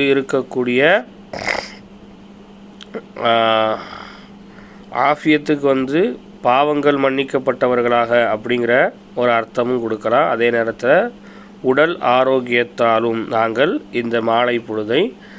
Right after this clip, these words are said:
அடைந்து விட்டோம். வ சித்திரின்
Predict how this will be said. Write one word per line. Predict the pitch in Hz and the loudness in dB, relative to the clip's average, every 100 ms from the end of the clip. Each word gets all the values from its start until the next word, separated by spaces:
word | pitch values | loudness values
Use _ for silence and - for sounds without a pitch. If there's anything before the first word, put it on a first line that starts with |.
| - - | -20 -8
அடைந்து | - 113 120 113 110 | -2 0 0 -2 -6
விட்டோம். | 107 113 113 98 - - - - - - - | -4 -2 -2 -4 -10 -18 -20 -20 -20 -20 -2
வ | 127 131 | 2 2
சித்திரின் | - - 160 - 180 180 190 196 220 | 2 0 0 0 4 6 4 2 -4